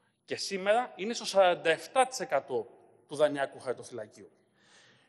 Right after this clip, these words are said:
Μιλάμε για την κυβέρνηση, για να το υπενθυμίσω στον κύριο Δραγασάκη, που εκ-, που υποεκτελεί συστηματικά το πρόγραμμα δημοσίων επενδύσεων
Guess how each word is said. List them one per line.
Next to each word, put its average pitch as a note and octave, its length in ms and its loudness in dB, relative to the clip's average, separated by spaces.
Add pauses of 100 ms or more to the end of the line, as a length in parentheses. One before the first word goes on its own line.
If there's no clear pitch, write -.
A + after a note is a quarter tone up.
Μιλάμε A#3+ 320 2
για B3+ 100 0
την A3 100 -8
κυβέρνηση, A3 680 2 (260)
για C3+ 100 -4
να C3+ 60 -2
το D3 120 -10
υπενθυμίσω D#3+ 380 -6
στον D#3+ 120 -8
κύριο E3+ 160 -2
Δραγασάκη, D3 680 -2 (540)
που F3 80 2
εκ-, E3+ 100 4 (200)
που F3 80 -6
υποεκτελεί E3+ 720 -2
συστηματικά G#3+ 840 0 (540)
το D3+ 100 2
πρόγραμμα F#3+ 460 4
δημοσίων D3 380 -6
επενδύσεων F#3 640 -6